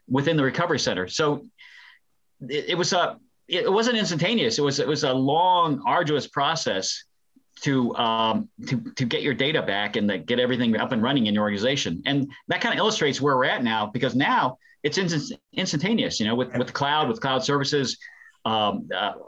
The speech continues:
on-site, uh, uh, replication, uh, all that good stuff. Your data, your, your business is instantly recoverable, instantly available. And, you know, even,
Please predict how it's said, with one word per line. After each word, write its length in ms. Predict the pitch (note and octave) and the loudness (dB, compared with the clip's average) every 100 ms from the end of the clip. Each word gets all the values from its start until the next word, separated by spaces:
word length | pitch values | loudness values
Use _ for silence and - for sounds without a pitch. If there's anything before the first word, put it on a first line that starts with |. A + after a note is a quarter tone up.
| - | 0
on-site, 600 | C3+ D3 - D3 C#3+ - | 2 2 0 0 -2 -4
uh, 340 | A2 A2 A2 G#2+ - _ _ _ - | -2 0 0 -2 -10 _ _ _ -4
uh, 320 | G#2+ G2+ - - | -2 -2 -4 -2
replication, 1000 | B2 D3 C3+ - C3+ - C3+ C3 B2+ A2+ | 0 0 0 0 2 2 2 4 2 0
uh, 120 | - - - - _ _ - | -6 -14 -16 -20 _ _ -2
all 120 | C#3 | 0
that 160 | B3+ | 0
good 140 | - D3+ | 0 -2
stuff. 400 | - D#3 A#2+ - - - _ _ _ _ - | 2 2 0 -4 -20 -20 _ _ _ _ -2
Your 120 | D3 | -2
data, 480 | C#3+ F3+ G3 C#3 - - - | 2 2 2 0 -2 -14 -2
your, 240 | D3 C3+ | 0 2
your 120 | D3+ | 0
business 440 | C#3 A#3 E3 B2 A#2+ | 2 0 2 0 0
is 220 | A#2+ - | -2 0
instantly 720 | G3 G#3 E3+ B2 B2 A#2+ A2+ | 0 0 0 0 0 0 -2
recoverable, 720 | A#2 A2+ C#3+ B2 A2 F2 F2 - | -2 -2 0 2 0 -2 -2 -2
instantly 440 | F2+ D3+ C3 B2+ | -2 0 0 2
available. 560 | A2 G#2+ G2+ E2+ D#2 - - - - | 2 2 2 0 -6 -8 -20 -20 -10
And, 380 | - D3 D#3+ - | -4 0 0 -2
you 180 | F#3+ B3+ | -2 0
know, 380 | G3 D#3+ - - - - - _ _ | 2 0 -2 -8 -10 -10 -14 _ _
even, 260 | - D4+ C#4+ | -6 0 2